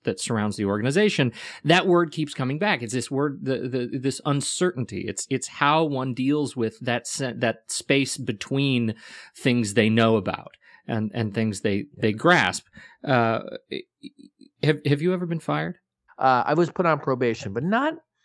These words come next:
Speaker 2: not outright fired from doing a job. So the answer is no.
Speaker 1: Well,
Speaker 2: And
Speaker 1: I
Speaker 2: you ask, wh-, why do you ask?
Speaker 1: Well, I ask, I, you know, I've been close. I've been very
Speaker 2: Yeah.
Speaker 1: close.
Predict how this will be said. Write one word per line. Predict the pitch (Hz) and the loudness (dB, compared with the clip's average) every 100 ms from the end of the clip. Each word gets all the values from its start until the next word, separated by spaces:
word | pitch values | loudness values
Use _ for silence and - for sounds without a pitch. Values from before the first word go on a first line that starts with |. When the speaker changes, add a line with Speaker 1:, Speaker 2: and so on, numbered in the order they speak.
| _ _ _ _ | _ _ _ _
Speaker 2:
not | - 175 214 226 | 0 4 4 4
outright | - 165 165 147 147 143 143 | 6 6 6 2 2 2 -4
fired | - - 151 139 127 123 120 117 | -14 0 2 4 2 0 -2 -6
from | - 113 | -8 -6
doing | 110 110 104 | -4 -4 -4
a | |
job. | 98 95 87 76 - - _ _ - - | -4 -2 -2 -4 -8 -16 _ _ -20 -20
So | - | -4
the | 123 131 | 2 2
answer | 120 | 2
is | 113 | -4
no. | 98 76 - _ | -4 -6 -10 _
Speaker 1:
Well, | 160 156 - | 6 6 4
Speaker 2:
And | 147 | 2
Speaker 1:
I | |
Speaker 2:
you | 147 160 | 2 6
ask, | 175 170 - | 4 4 2
wh-, | 160 - | 0 2
why | 143 160 | 4 4
do | 160 | 4
you | 151 | 4
ask? | 110 90 - | 2 -2 -6
Speaker 1:
Well, | 151 170 196 | 2 4 4
I | 175 | 2
ask, | 185 202 | -2 -2
I, | 160 170 | -2 -2
you | 160 | -2
know, | 147 - | -4 -2
I've | 147 | -2
been | 151 170 | -2 -6
close. | - 147 - - - - _ _ | -6 -6 -6 -8 -14 -16 _ _
I've | 139 | -4
been | 139 131 | -2 -2
very | 117 131 | 0 0
Speaker 2:
Yeah. | 139 | 0
Speaker 1:
close. | - - - - | -4 -6 -6 -14